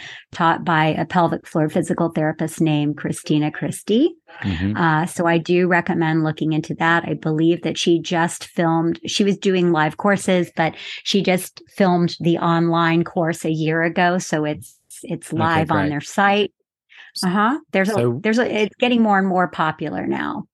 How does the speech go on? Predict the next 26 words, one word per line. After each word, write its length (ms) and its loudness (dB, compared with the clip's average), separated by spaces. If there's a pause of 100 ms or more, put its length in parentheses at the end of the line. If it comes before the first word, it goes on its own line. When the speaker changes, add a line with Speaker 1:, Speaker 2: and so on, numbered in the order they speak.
Speaker 2:
Perfect. 400 0
So 160 2
we 220 2
will, 400 2
I'll 160 0
make 160 -2
sure 180 -2
that 100 0
we 120 -2
put 220 -2
some 240 0
links 380 0
to 440 2
some 160 2
of 60 2
the 80 2
resources 440 0
you 140 -4
just 140 -6
talked 180 -4
about 300 -6
in 100 -4
the 80 -4
show 220 -2
notes. 400 0
Speaker 1:
Awesome. 180 -2